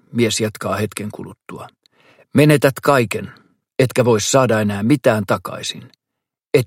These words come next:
voi sille mitään. Se on lopullista. Paluuta ei ole." Mies näyttää jäävän kiinni ajatukseensa,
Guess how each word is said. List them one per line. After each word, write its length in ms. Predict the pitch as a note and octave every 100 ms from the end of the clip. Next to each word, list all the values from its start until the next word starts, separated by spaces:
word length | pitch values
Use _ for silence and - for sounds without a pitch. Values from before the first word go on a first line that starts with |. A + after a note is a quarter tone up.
| -
voi 180 | C#3+
sille 320 | C3 - A2+ G#2+
mitään. 560 | G#2+ A2 - - - - _ -
Se 200 | - A2
on 140 | G2
lopullista. 720 | B2+ - G2+ F#2 F#2 - F#2+ - _ _ _ _
Paluuta 500 | B2+ A#2+ G2+ G2 E2+
ei 260 | G#2+ A2+ F#2+
ole." 220 | D#2+ - _ _ _ _ _ _ _ _ _ _ _ _ _ _ _ _ _ _
Mies 240 | A2+ C3+ C3+
näyttää 380 | C#3 B2+ - B2
jäävän 340 | B2+ B2+ B2+
kiinni 300 | A#2+ C#3 A2+
ajatukseensa, 1000 | A#2 A2 G2 F#2 - F#2+ F#2+ - F2+ -